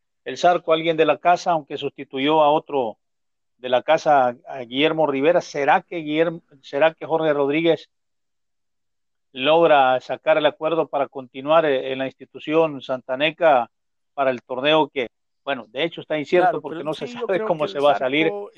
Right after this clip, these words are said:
Speaker 1: cómo se va a
Speaker 2: eh,
Speaker 1: arrancar, ¿no?
Speaker 2: aunque si me voy a, a, al, al tema,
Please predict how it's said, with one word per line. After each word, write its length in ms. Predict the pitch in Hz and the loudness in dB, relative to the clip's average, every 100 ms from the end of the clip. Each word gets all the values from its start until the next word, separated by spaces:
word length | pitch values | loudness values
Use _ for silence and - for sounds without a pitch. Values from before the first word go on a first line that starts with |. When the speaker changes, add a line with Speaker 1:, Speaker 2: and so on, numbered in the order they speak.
| 147 | -8
Speaker 1:
cómo 200 | 143 147 | -4 -4
se 120 | 131 | 0
va 80 | 143 | 2
a 40 | 135 | 2
Speaker 2:
eh, 20 | |
Speaker 1:
arrancar, 400 | 131 127 190 147 | 0 2 0 0
¿no? 160 | 135 - _ _ _ _ _ | -6 -14 _ _ _ _ _
Speaker 2:
aunque 480 | 160 160 170 165 160 _ | -2 -2 -4 -8 -10 _
si 180 | - | -14
me 80 | 165 | -12
voy 240 | 170 196 202 | -8 -6 -2
a, 220 | 185 165 | -2 -4
a, 240 | - 156 151 | -10 -16 -14
al, 240 | 156 156 160 | -14 -14 -16
al 160 | 156 143 | -20 -20
tema, 580 | 175 180 180 165 131 | -18 -16 -14 -16 -16